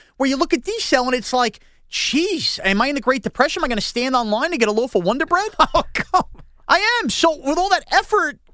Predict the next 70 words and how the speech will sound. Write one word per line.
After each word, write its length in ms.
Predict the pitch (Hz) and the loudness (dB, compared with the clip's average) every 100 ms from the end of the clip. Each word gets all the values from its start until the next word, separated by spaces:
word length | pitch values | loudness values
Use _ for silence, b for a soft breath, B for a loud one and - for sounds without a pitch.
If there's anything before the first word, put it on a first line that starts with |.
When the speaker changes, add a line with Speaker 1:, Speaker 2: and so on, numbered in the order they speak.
| - | -6
Speaker 1:
and, 160 | - 262 240 | -2 -2 0
and 100 | 269 | 0
all 120 | 294 | 0
that 140 | 277 | 0
goes 240 | 285 285 - | -2 -2 -2
through, 260 | 349 403 - | -2 0 2
I 60 | |
mean, 140 | 226 247 | 0 0
a 60 | 226 | -2
simple 300 | - 403 302 | 0 0 -2
smile 480 | - 285 359 440 | -2 0 0 0
on 160 | 302 202 | 0 0
your 60 | 190 | 0
face 220 | 226 240 | 0 -2
could 140 | 233 | -2
go 100 | 240 | -2
a 40 | 254 | 0
long 240 | 254 277 | -2 0
way, 100 | 311 466 | 0 0
and 100 | 233 | 0
I 60 | |
think 300 | 180 - 247 | 0 0 2
that 160 | 339 330 | 2 4
hurts 240 | 403 453 - | 2 0 -2
D-Cell. 320 | 233 175 156 | -4 0 0
I 60 | |
really 340 | 151 147 214 320 | 0 0 0 0
do. 400 | 440 480 440 - | 0 0 -2 -2
Speaker 2:
Well, 120 | 135 | -2
he 100 | 127 | 0
was 140 | 131 117 | 0 -2
smiling 380 | 151 156 151 | 0 0 2
last 220 | 131 143 - | 2 0 0
week 80 | |
when 80 | 131 | -2
he 60 | 127 | -2
was 100 | 127 | 0
on 140 | 131 | 0
the 100 | 127 | 0
air 120 | 156 | 0
with 100 | 220 | 0
Speaker 1:
Of, 80 | 143 | 0
Speaker 2:
us. 140 | 160 147 | 0 -4
Speaker 1:
of 100 | - | -4
course 260 | 285 381 | -4 -4
he 60 | 359 | -2
was, 160 | 202 | -2
because 400 | - 156 - 156 | -2 -4 0 0
he 60 | 185 | 0
was 120 | 151 | -6
finally 580 | - 165 170 196 226 180 - _ _ _ _ _ _ _ 156 | -2 0 2 0 -2 -4 -12 _ _ _ _ _ _ _ -6
given 280 | - 202 247 | 4 4 4
a 60 | 226 | 2
nice 360 | 180 175 254 - | 4 4 2 -4
carrot 460 | - 180 185 233 | 2 4 4 4
by 160 | 226 240 | 4 6
you, 260 | 240 151 | 2 0
which 180 | 233 254 | 0 2
I 60 | 175 | 4
think 180 | 185 170 | 4 2
was 120 | 160 | 0
a 60 | |
great 260 | 147 175 226 | 0 2 2
opportunity 460 | 247 262 202 175 180 | 2 0 -2 -2 -4
for 260 | - 202 | -2 -2
him, 80 | 254 | 0
and 80 | 285 | 0
I 40 | |
think 260 | 285 330 349 | 0 -2 -4
it, 120 | 294 | -8